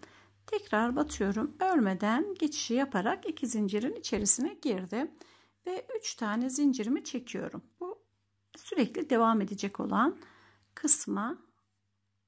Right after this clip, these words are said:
bir trabzan daha örüyorum. İki zincirimi çekiyorum. Tekrar aynı yere batarak iki trabzan daha örüyorum. Tığımın başını doluyorum.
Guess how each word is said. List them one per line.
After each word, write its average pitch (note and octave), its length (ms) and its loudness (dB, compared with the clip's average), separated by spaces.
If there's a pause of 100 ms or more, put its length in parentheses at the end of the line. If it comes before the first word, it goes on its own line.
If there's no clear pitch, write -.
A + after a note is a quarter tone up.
(720)
bir A4 120 -6
trabzan G#3 600 -4
daha A3 220 -6
örüyorum. C#4+ 500 -4 (560)
İki - 180 -10
zincirimi G3+ 540 2
çekiyorum. C#4 640 0 (640)
Tekrar C4+ 520 0
aynı F4 320 4
yere G3 280 0
batarak G#3 520 0 (140)
iki F4 300 -6
trabzan G#3 880 2
daha B3 400 2 (500)
örüyorum. B3 440 -2 (2000)
Tığımın G#4+ 400 0
başını G4 400 2
doluyorum. F#3+ 500 0